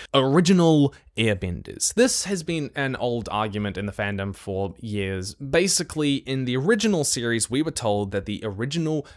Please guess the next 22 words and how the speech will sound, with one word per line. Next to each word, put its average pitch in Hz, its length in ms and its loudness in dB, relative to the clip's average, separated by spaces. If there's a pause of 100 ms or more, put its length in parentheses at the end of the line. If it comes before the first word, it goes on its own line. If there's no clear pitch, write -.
(100)
benders 101 500 -2
were 95 180 -2
the 104 240 -6 (200)
moon 87 200 -4
and 117 120 -2
the 147 100 2
ocean 185 320 2
in 117 120 -6
case 113 240 -4
of 113 120 -6
water, 98 340 -2 (200)
uh, 90 120 -4
the 87 100 -10
badger 135 340 2
moles, 123 300 0
the - 100 -10
sky 117 260 0
bison, 110 540 -4
the 127 80 -8
dragons. 92 500 -4
Great, - 480 -2
cool. 104 360 0